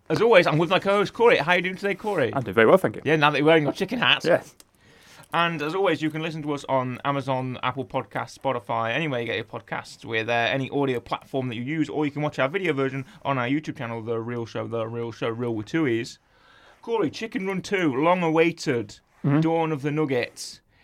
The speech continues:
Speaker 1: We've spent many a, many an hour discussing the first film.
Speaker 2: We have.
Speaker 1: And there's a review for the people that want to listen to that. You can go out and find it. This is the sequel. We said we'd do it. It's twenty twenty-three.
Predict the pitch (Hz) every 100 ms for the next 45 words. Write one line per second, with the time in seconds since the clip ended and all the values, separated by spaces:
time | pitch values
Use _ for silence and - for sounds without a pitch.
0 | _ - 139 - 165 160 - _ _ _
1 | 151 156 175 180 165 143 151 180 165 147
2 | 135 131 139 135 - 135 131 123 117 120
3 | 117 - 110 110 117 135 110 90 - 117
4 | 120 127 120 123 117 135 123 123 117 123
5 | 120 110 110 120 117 - 107 135 110 104
6 | 110 107 104 123 123 110 123 - _ _
7 | _ _ _ - 127 185 196 156 165 202
8 | 190 196 160 - 156 165 123 170 170 -
9 | - _ _ _ _ _ 139 135 - -
10 | 185 190 165 180 160 - 170 175 170